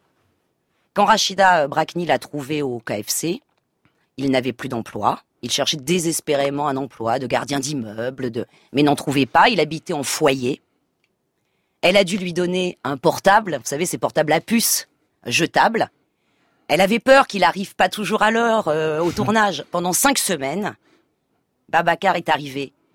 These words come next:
tous les jours à l'heure, concentré. Il a été merveilleux avec l'équipe. Il était même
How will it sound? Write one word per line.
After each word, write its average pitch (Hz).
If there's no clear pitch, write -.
tous 208
les 175
jours 156
à 127
l'heure, 101
concentré. 156
Il 170
a 180
été 180
merveilleux 190
avec 160
l'équipe. 139
Il 165
était 170
même 180